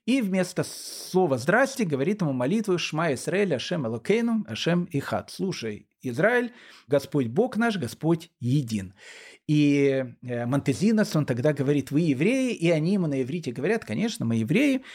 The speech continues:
мы являемся потомками колена Рувена и Леви, и вот у нас тут большое государство». И Монтезинос просит: «А может ли он посетить это государство?»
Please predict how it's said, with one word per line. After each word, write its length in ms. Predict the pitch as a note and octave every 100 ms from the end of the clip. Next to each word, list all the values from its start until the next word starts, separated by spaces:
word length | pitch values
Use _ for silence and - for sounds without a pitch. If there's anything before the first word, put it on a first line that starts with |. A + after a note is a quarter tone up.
| - -
мы 360 | - G#3 A3+ A3
являемся 540 | - C3+ E3 E3+ - C#3+
потомками 1000 | - D#3 - A3 A3 G#3+ C3+ B2 A2 -
колена 460 | - D3 E3 C3
Рувена 560 | B2+ D#3 D3 F#3 C#3 A#2
и 240 | A2 B2
Леви, 400 | B2 F#3+ B3+ C4+ C4+ - - _
и 160 | B2+ B2
вот 300 | E3+ A#3+ D3
у 60 |
нас 240 | B2+ G#3 -
тут 320 | G3+ A3+ -
большое 760 | - A#2+ A#2+ - D#3 F3 F3 F3 _
государство». 840 | A#2 C3+ - D3 C3+ G#2 - G2 - -
И 360 | E3 E3+ D#3 - - -
Монтезинос 680 | C3+ E3 E3 C3+ A3+ A#3 -
просит: 580 | - D#3+ A3 A3 F#3+ D#3
«А 60 |
может 400 | D#3 F#3+ G#3+ F#3+
ли 60 | E3
он 160 | G3+ F3+
посетить 560 | D#3 - E3+ C4+ -
это 160 | F#3+ E3
государство?» 720 | C#3 - C3 A2+ G#2 -